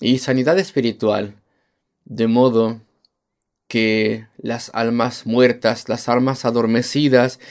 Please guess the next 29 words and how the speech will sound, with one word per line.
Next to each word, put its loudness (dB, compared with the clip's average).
fueran 4
levantadas 2
a 2
la 4
vida, 0
y 2
tuviéramos 2
vida 2
espiritual, 2
y 2
tuviéramos 4
comunión 4
con -2
Dios 0
y -2
una 0
relación -2
con 2
Él, 0
y 2
si -2
fuéramos 2
bendecidos 0
por 4
Él 2
y -2
perteneciéramos 0
a 4
Él. 0